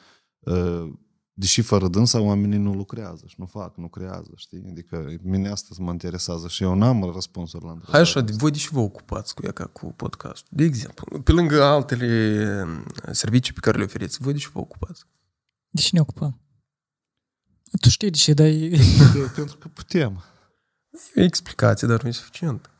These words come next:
Speaker 2: Tu poți să stai și să dormi acasă. <laughs> Dar tu nu faci asta. În loc de asta, tu vii și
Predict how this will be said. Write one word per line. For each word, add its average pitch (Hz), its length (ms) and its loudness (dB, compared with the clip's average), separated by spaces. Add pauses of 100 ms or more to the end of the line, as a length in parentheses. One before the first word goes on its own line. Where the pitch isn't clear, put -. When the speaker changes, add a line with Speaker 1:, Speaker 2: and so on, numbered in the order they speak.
(200)
Speaker 2:
Tu 120 100 0
poți 117 260 4
să - 60 2
stai 120 200 2
și - 80 -6
să - 100 -6
dormi 143 260 0
acasă. - 340 -14 (220)
<laughs> - 200 -6
Dar 113 100 0
tu - 100 -20
nu 127 60 -4
faci 131 240 -4
asta. - 340 -12
În 117 120 0
loc 120 160 2
de 107 100 -4
asta, 107 220 -4
tu 113 100 -12
vii 98 220 -12
și - 180 -14